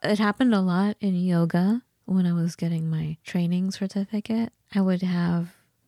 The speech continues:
I would just overhear people talk about me. It was terrible. Like,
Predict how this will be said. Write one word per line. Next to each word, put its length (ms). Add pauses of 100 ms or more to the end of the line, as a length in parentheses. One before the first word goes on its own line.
(380)
I 40
would 140
just 240
overhear 520
people 260
talk 260
about 240
me. 160
It 60
was 200
terrible. 600 (500)
Like, 320